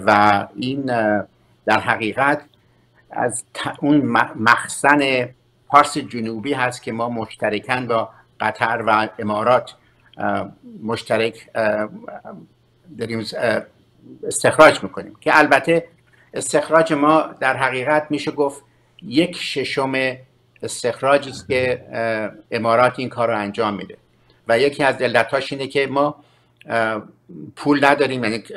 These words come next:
جمهوری اسلامی پول نداره که بخواد، اه، تعمیرات بکنه و یا اینکه تب-، اه،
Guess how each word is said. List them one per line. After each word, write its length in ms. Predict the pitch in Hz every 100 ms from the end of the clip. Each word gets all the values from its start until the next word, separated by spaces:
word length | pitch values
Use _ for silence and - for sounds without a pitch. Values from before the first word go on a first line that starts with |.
| 110 101
جمهوری 420 | 120 104 117 107
اسلامی 360 | - 107 113
پول 300 | 120 - 127
نداره 340 | 127 123 113 110
که 120 | 120
بخواد، 380 | 107 - 117 - _ - - _ _
اه، 260 | - 104 101 - -
تعمیرات 600 | 131 113 113 110 131 135
بکنه 400 | 131 - 127 123
و 140 | 113
یا 180 | 113 135
اینکه 640 | 143 156 147 156 147 147 - _ _ -
تب-، 380 | - 123 - -
اه، 420 | 127 123 120 117